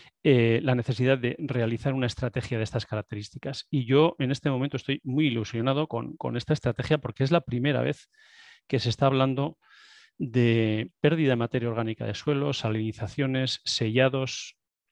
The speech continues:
eh, pérdida de biodiversidad, deslizamientos, es decir, todas las amenazas que, en este, que, que, que tiene el, el, el recurso suelo y que no solamente es una cuestión, eh,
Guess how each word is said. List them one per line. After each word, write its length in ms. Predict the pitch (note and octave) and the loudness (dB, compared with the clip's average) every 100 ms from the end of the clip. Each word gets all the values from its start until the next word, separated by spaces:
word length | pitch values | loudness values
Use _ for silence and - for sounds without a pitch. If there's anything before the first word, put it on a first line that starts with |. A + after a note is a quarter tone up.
| _ _ _ _ _ _ | _ _ _ _ _ _
eh, 1000 | C3 A#2+ A#2 A2 A2 A2 A2 A2+ A#2 A#2+ - | -2 0 0 -2 -4 -4 -6 -8 -10 -8 2
pérdida 240 | D3 C3 | 4 4
de 60 | A#2 | 2
biodiversidad, 800 | A#2 A#2+ A#2 - A#2+ B2+ C#3+ C#3+ | 0 -2 -4 -4 -2 0 0 -2
deslizamientos, 800 | C3 A#2 A2+ B2 A#2+ D3 C#3 C3 | -8 -6 -6 -4 -2 -2 -2 -4
es 100 | C#3 | -4
decir, 240 | A#2+ B2 - | -2 -2 -2
todas 200 | F3+ F#3 | -2 0
las 140 | D#3 | 2
amenazas 720 | C#3+ C3 D3+ - E3 - - _ _ - - _ _ _ | 2 2 0 0 -2 -2 -10 _ _ -20 -20 _ _ _
que, 160 | C3+ | 0
en 80 | B2 | 2
este, 420 | D3+ D3+ C#3 - - | 0 0 -2 -4 -4
que, 280 | B2+ A#2 - | -2 -2 -4
que, 320 | B2+ A#2+ B2 | -4 -4 -4
que 120 | - A#2+ | 0 0
tiene 420 | D3 D#3+ C#3 - - | 4 6 4 0 -2
el, 340 | A#2 A2+ A#2+ | -2 -2 -2
el, 760 | D#3 A2+ A2+ A2 A2 A2 G#2+ G#2+ _ _ _ _ - - - - _ _ _ _ _ | 0 0 0 0 -2 -4 -6 -8 _ _ _ _ -20 -20 -20 -20 _ _ _ _ _
el 300 | B2 A#2 A#2 | 4 4 2
recurso 440 | A#2+ - D3 D#3 | 0 -2 0 0
suelo 460 | C3 D#3+ F3 F3 - _ _ _ _ | 2 4 4 2 -4 _ _ _ _
y 180 | C#3+ A#2 | -2 -2
que 220 | - B2 A#2 | -2 0 2
no 160 | B2+ | 0
solamente 880 | C3+ D#3+ D3+ D#3+ C#3+ C3 B2+ A#2+ B2+ | 0 2 2 2 2 2 2 0 -2
es 140 | C3 - | -6 -6
una 140 | A#2+ | -8
cuestión, 640 | - A#2 - C3 B2 A#2+ A#2+ | -6 -8 -4 -4 -2 -4 -4
eh, 800 | A#2 A2+ A2+ A2+ A#2 B2 C3+ | -2 -2 -4 -6 -6 -8 -8